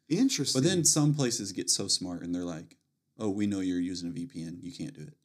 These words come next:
Speaker 2: it." <laughs>
Speaker 1: So then it kinda
Speaker 2: Or we
Speaker 1: negates
Speaker 2: wanted to
Speaker 1: the
Speaker 2: watch our shows from, on Netflix or something
Speaker 1: Right.
Speaker 2: from the U S.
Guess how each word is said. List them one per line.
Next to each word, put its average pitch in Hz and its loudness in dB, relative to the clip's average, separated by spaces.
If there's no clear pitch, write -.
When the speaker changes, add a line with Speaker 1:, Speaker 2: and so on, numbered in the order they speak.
Speaker 2:
it." - 4
<laughs> - -20
Speaker 1:
So 151 2
then 127 0
it 131 -4
kinda 139 4
Speaker 2:
Or 139 10
we 120 8
Speaker 1:
negates 151 10
Speaker 2:
wanted 147 10
to 117 4
Speaker 1:
the 110 4
Speaker 2:
watch 98 2
our 95 -2
shows 90 -2
from, 82 -8
on 92 -4
Netflix 80 -6
or 82 -6
something 82 0
Speaker 1:
Right. 110 -10
Speaker 2:
from 90 -2
the 85 -10
U 87 -4
S. 90 -8